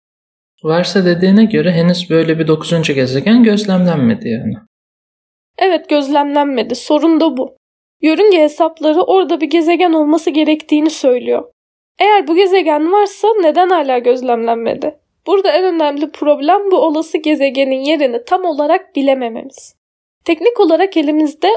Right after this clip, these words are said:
Speaker 2: o uzaklıkta ve o kütlede bir gezegeni gözlemleyecek güçte teleskoplar var. Ama işte tam olarak nereye bakacağımızı bilmiyoruz.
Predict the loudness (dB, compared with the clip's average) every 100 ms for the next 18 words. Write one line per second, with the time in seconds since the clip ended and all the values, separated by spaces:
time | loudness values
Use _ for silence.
0 | -2 0 4 4 0 -4 -10 -4 -2 0
1 | -2 _ -4 -2 -4 -4 -4 -4 -2 -2
2 | 0 -2 -2 -4 -2 -2 0 -2 -2 -4
3 | -4 -4 -4 -4 -4 -6 -2 -2 0 0
4 | -2 -4 -2 0 2 0 -2 -4 -12 _
5 | _ _ _ -4 -2 -2 -4 -6 -4 -2
6 | 0 0 0 -2 0 0 2 2 0 -2
7 | 0 0 0 -2 -4 -4 -4 -6 -8 -14
8 | -20